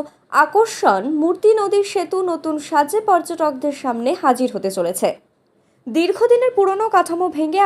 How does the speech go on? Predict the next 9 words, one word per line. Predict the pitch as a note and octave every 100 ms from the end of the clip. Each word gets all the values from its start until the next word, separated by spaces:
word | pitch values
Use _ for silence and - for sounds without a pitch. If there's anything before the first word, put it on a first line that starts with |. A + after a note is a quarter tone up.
| D#4+
আধুনিক | B3+ C4+ C4+
প্রযুক্তিতে | - C#4 F4 F4+ A4 G#4 G#3+ - - _ A#3 C4+
গড়ে | D#4+ G#4+
উঠছে | A4 - A#4+ G#4+
নতুন | F#4+ F4 D#4+
এই | C4 C4
সেতু, | F#3+ A3 G3 - _ G3+
যা | A#3+ B3
শুধু | C#4 D#4